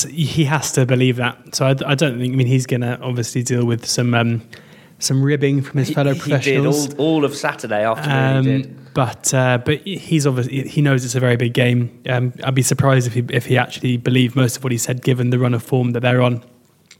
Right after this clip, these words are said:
Speaker 1: which has obviously continued after the, the hammering at Kenilworth Road. Um, it's probably a case of, of just trying to lift the fans and lift the players and instill some belief into them. He's an experienced guy. He's, he's been, he's been at the club for a while, and he's been a-, around at a few clubs at, at, at this level. So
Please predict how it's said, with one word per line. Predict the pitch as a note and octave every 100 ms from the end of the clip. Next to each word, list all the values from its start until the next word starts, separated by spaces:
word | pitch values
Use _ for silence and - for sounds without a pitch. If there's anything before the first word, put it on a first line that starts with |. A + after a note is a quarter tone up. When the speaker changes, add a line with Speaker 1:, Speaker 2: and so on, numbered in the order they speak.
| _ - -
Speaker 1:
which | B2+
has | B2+
obviously | A#2+ A2 B2+
continued | B2+ - B2+ B2
after | A#2+ A2+
the, | B2+ A#2+ - - - -
the | A#2
hammering | C3 B2 A#2+ A2+ - - - -
at | B2+
Kenilworth | - C3 B2 A2+
Road. | B2 A#2+ A#2 -
Um, | B2+ B2 B2
it's | -
probably | - C3 A#2+
a |
case | A#2 B2+ A#2
of, | B2 B2 A#2+ -
of | C3+
just | B2 A#2+
trying | C3 B2
to |
lift | B2 -
the |
fans | - B2+ A#2+ -
and |
lift | A#2+
the | -
players | C3 B2 A#2+
and | B2
instill | A#2 - B2
some | C3
belief | B2 B2 A#2 - - -
into | C3 -
them. | B2+
He's | A#2+ C3
an |
experienced | A#2 C#3+ B2 A#2+ -
guy. | C3 B2
He's, | B2 A#2+
he's | B2
been, | B2+ B2 A2 - - - -
he's | - B2+
been | D3 C3+ C3
at |
the | B2
club | C3+ B2
for | -
a |
while, | C3 C3
and | B2+
he's | A#2+
been | B2+
a-, | B2+
around | - C3 C3 B2 A#2+
at | A#2
a |
few | C3+ B2
clubs | A#2+ A#2+ B2
at, | A#2+ -
at, | B2
at | A#2+ A#2+
this | B2 B2+
level. | A#2+ B2
So | - C3 A#2+